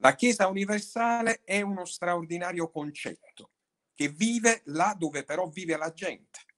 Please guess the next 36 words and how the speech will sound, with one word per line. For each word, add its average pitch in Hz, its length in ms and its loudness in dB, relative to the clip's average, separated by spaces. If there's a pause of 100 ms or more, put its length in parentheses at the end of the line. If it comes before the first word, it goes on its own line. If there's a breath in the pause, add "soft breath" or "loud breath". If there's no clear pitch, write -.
(120)
e 139 100 -10
la 180 240 0
gente 208 400 -4
vive 170 300 -4
nel - 180 -6
territorio 175 680 -2 (280 soft breath)
che 135 160 2
le 120 120 4
è 113 60 -12
proprio, - 360 0
e 220 80 4
quindi 160 320 2
la 127 120 4
parrocchia, 117 540 4
e 98 60 -10
quindi 117 240 -2
il - 100 -6
parroco, 117 500 8
e 92 60 -12
quindi 107 260 -4
la 101 140 0
comunità. 95 500 -12 (840 loud breath)
Ora, 247 300 10 (960)
se - 280 -2
questa 214 360 0
parrocchia 160 560 -2
in 120 120 -12
questo 185 380 -8
momento, 101 880 -12
eh, 104 640 -10
dalle 120 400 6
voci 160 320 2
che 123 80 -2
abbiamo 110 300 -2
sentito 107 520 -8
prima, 131 400 0